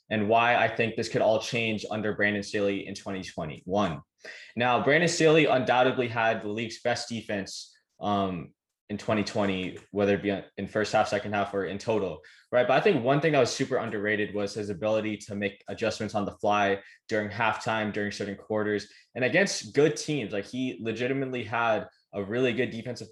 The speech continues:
game plan for some of the best offenses in the league. And today we're gonna be going a little bit through his defense and how that stacked up with Gus Bradley's defense in twenty twenty. So as usual, let's dive straight into it. I'm gonna share my screen and go to the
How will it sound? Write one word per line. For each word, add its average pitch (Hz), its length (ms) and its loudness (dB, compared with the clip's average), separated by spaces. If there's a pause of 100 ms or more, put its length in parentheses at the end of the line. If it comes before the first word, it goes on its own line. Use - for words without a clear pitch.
game 120 200 0
plan 107 200 0
for 104 120 -6
some 113 120 -2
of 107 60 0
the 104 60 2
best 117 280 0
offenses 107 520 -2
in 98 80 -4
the 92 40 -2
league. 95 320 0 (280)
And 104 100 -4
today 117 300 4
we're 104 140 2
gonna 110 120 2
be 101 100 0
going 101 420 0
a 98 60 -4
little 107 200 -4
bit 104 180 -4
through 101 400 0 (100)
his 127 220 2
defense 120 540 -6
and 101 120 -8
how 107 200 2
that 104 140 2
stacked 104 360 -4
up 101 180 -6 (320)
with 98 220 -2
Gus 113 160 0
Bradley's 101 400 0
defense 98 380 -6
in 95 80 -4
twenty 95 260 -2
twenty. 87 400 -4 (180)
So 120 120 4
as 107 100 6
usual, 135 380 4
let's 101 160 -2
dive 101 180 4
straight 117 220 0
into 123 260 -4
it. 135 240 -4
I'm 95 140 -6
gonna 98 160 -2
share 98 340 -4
my 92 140 -4
screen 107 800 -4 (1040)
and 92 400 -2
go 95 180 0 (140)
to 95 160 -4
the - 120 -4